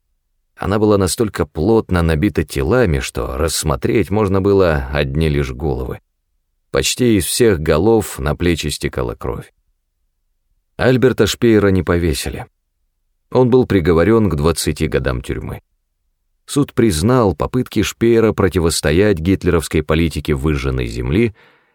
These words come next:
смягчающим обстоятельством. Во время многолетнего заключения он пытался найти духовное утешение. Шпеер прочитал все девять тысяч страниц церковной догматики Карла Барта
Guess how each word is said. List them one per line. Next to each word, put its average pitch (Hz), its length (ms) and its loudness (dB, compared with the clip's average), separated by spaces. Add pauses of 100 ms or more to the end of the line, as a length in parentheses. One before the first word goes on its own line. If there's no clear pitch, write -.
(120)
смягчающим 87 760 0
обстоятельством. - 800 -6 (1160)
Во 69 200 0
время 117 260 4
многолетнего 87 680 2
заключения 65 880 -2
он 139 140 -6
пытался 117 440 0
найти 98 320 0
духовное 78 640 -2
утешение. 65 640 -8 (760)
Шпеер 127 420 0
прочитал 110 640 0
все 131 300 -2
девять 117 440 0
тысяч 107 380 -2
страниц 85 600 -2
церковной 87 540 0
догматики 71 680 -2
Карла 69 420 -2
Барта 87 480 -4